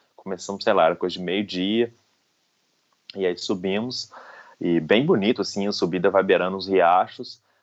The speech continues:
Não é uma subida muito íngreme, por mais que o passe seja o mais alto da trilha, com mil novecentos, acho que é mil novecentos e oitenta, tá na foto aí, é, não é uma subida muito íngreme, porque ali na Royal Hut você já tá bem alto.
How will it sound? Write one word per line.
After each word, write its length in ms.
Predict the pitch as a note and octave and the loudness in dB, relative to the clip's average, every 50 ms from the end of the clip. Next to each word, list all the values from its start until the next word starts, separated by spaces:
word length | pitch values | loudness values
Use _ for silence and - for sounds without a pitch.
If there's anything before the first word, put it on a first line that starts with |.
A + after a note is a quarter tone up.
| _ _ - | _ _ -8
Não 200 | A2+ B2 D3 C#3+ | -6 -6 -4 -4
é 40 | |
uma 120 | C3 B2 B2 | -6 -8 -8
subida 400 | - - A2 G2 G#2+ G2+ G#2 G2 | -10 -10 -12 -10 -6 -4 -4 -4
muito 360 | G2+ G2+ G#2+ G#2+ - A2 G2 | -4 -6 -8 -4 -4 -4 -2
íngreme, 400 | G2+ G#2 G#2 A2+ B2+ B2 C3+ C3 | -2 -4 -2 -2 -2 -2 -2 -4
por 180 | B2+ - G#2 G2+ | -4 -4 0 0
mais 180 | G#2+ A2+ A#2 | 0 0 0
que 60 | - | -4
o 40 | C3 | -8
passe 320 | - - E2+ D2+ G#2 - - | -2 2 0 0 2 0 -2
seja 140 | G#2 F#2+ | -2 -2
o 60 | F#2 F#2+ | -2 -4
mais 260 | G2 A2 A#2 A2 G2+ | -4 -4 -4 0 2
alto 240 | G2 F#2+ F#2+ - - | 2 2 2 0 -4
da 140 | F#2+ F2 | -4 -6
trilha, 460 | - _ F2+ G2+ B2 E3 F#3 B2 - - | -6 _ -10 -10 -8 -8 -6 -8 -8 -8
com 120 | _ F#2 | _ -18
mil 360 | F2+ F2 F2 F#2 G2 G#2+ A2 | -20 -18 -16 -12 -12 -10 -6
novecentos, 1120 | A2 G2+ G2+ G2 - - - - F2 F#2 G2+ G2+ G2+ - - F#2+ F#2+ G2 F#2+ F#2+ F2+ - - | -4 -4 -4 -4 -6 -12 -12 -10 -10 -10 -10 -10 -12 -12 -10 -8 -6 -6 -8 -10 -8 -8 -8
acho 180 | - - - | -8 -8 -10
que 60 | - | -8
é 40 | G#2 | -4
mil 140 | G2 A2 C3+ | -2 -2 -2
novecentos 320 | D3+ C3+ - A2 G#2 G2+ | -2 -4 -6 -6 -6 0
e 60 | F#2 F2+ | 0 0
oitenta, 500 | E2+ - _ - G#2 A2 A2 - D#2+ D#2 | 0 0 _ -4 -4 -4 -2 -2 -6 -2
tá 160 | - F2 F2 | -2 0 0
na 100 | F2 F2 | 0 -2
foto 400 | - - F#2 F2 F2 - - E2 | 0 2 2 4 4 2 0 -2
aí, 240 | E2 F2+ A2 A2+ - _ _ - - - - _ _ _ _ | 0 0 0 -2 -6 _ _ -20 -20 -20 -20 _ _ _ _
é, 640 | - F2+ F2+ F#2 F#2 F2+ F2+ F2+ F2+ F2 E2+ E2 D#2+ D#2+ E2 - _ _ _ _ _ _ _ _ - - | -2 2 4 4 4 4 2 2 2 0 -2 -2 -6 -8 -14 -20 _ _ _ _ _ _ _ _ -14 -8
não 240 | A2 A#2+ C3 D3+ | -6 -6 -4 -4
é 40 | D3 | -4
uma 120 | D3+ D#3 D3 | -4 -4 -6
subida 280 | - C3+ C3+ C#3 C#3 | -6 -4 -4 -2 -2
muito 280 | C3+ C#3 C3 - D#3 C3+ | -4 -6 -4 -2 -2 -2
íngreme, 440 | B2 A#2+ A#2 G#2+ - _ F2 F2+ F2 - | 0 -2 -4 -4 -6 _ -6 -6 -4 -4
porque 220 | G#2+ - - A#2 | -6 -2 4 6
ali 240 | G#2+ G2+ G2 G#2 A#2 | 6 6 6 4 4
na 120 | C3 C#3 | 4 2
Royal 360 | C3+ A#2+ G#2+ G#2 G2+ G2 F#2 F2+ | 4 4 6 4 4 4 2 0
Hut 180 | F#2+ F#2+ - - | -2 -4 -4 -8
você 180 | A2 G#2+ - A#2 | -14 -12 -10 -8
já 100 | A2 A#2+ | -8 -4
tá 140 | - A2 G#2+ | -2 -2 -2
bem 220 | G2+ A2 A#2 C3 | -2 -4 -6 -6
alto. 320 | B2 G2+ F2+ F2+ - - | -6 -4 -4 -6 -6 -10